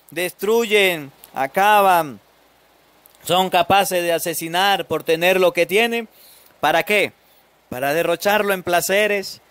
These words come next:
para derrocharlo en vicios, para derrocharlo en lo que quieren. Santiago dice, ustedes codician, ustedes buscan y luego lo derrochan todo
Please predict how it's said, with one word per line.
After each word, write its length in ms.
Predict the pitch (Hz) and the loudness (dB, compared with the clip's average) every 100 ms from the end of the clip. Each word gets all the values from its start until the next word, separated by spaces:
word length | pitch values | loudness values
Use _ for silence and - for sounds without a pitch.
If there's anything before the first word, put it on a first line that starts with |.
| _ _ _ | _ _ _
para 260 | - 127 147 | -6 0 4
derrocharlo 640 | 156 156 156 196 196 190 | 4 2 0 0 0 0
en 140 | 185 175 | -2 0
vicios, 580 | 196 220 - 190 180 - _ _ _ | -2 -2 -2 -2 -2 -8 _ _ _
para 240 | 143 147 151 | -2 2 4
derrocharlo 600 | 156 160 160 196 196 185 | 4 2 2 0 2 -2
en 80 | |
lo 100 | 175 | -2
que 120 | 170 165 | -4 -4
quieren. 340 | 202 220 202 _ _ _ _ _ _ _ _ _ _ _ - - - - - - | -4 -6 -10 _ _ _ _ _ _ _ _ _ _ _ -20 -20 -20 -20 -18 -12
Santiago 500 | - 143 139 175 175 | -2 0 2 2 2
dice, 360 | 170 185 180 156 | 2 0 -4 -6
ustedes 520 | 160 151 180 185 175 - | -10 -6 -2 -2 -2 -4
codician, 600 | 151 202 240 208 196 180 | -4 -4 -4 -4 -4 -4
ustedes 500 | 151 185 185 170 175 | -2 2 2 2 0
buscan 540 | 247 254 240 233 214 - _ _ _ _ - | 0 0 0 0 -4 -16 _ _ _ _ -8
y 120 | 135 | -2
luego 560 | 160 208 202 202 196 - | 2 2 4 2 2 -2
lo 240 | 127 143 | -4 -2
derrochan 600 | 139 143 180 185 165 147 | 0 2 2 0 -2 -4
todo 560 | - 180 196 185 180 | -2 2 2 2 0